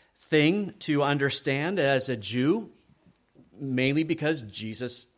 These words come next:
well, wasn't a priest. <laughs> That he didn't act as a priest, he didn't take on that role, he didn't physically function as one, and so this would be a difficult, um, a difficult topic to embark upon. Yet this topic of,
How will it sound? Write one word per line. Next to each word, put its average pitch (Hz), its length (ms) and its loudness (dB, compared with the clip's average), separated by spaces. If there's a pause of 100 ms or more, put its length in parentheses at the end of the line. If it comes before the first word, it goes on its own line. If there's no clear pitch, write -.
(160)
well, 110 340 -6
wasn't 104 320 -4
a 110 60 -10
priest. - 480 -8 (200)
<laughs> - 0 - (680)
That 117 100 -4
he 117 80 -4
didn't 120 200 -2
act 147 260 0
as 175 120 0
a 180 60 4
priest, 185 400 -6
he 131 80 -4
didn't 123 320 -4 (320)
take 143 240 -2
on 160 220 2
that 156 200 4
role, 143 320 2
he 151 120 0
didn't 127 140 -4
physically 156 440 0
function 165 560 -2 (340)
as 165 320 0
one, 180 360 2
and 147 120 -2
so 143 200 0
this 185 180 -4
would 190 100 -2
be 127 120 2
a 120 40 2
difficult, 135 600 -2
um, 139 280 -2 (260)
a 151 80 -8
difficult 226 400 0
topic 165 440 0
to 147 300 -4 (220)
embark 156 420 2
upon. 143 560 0 (400)
Yet 160 300 2
this 180 180 0
topic 180 500 0
of, 135 280 2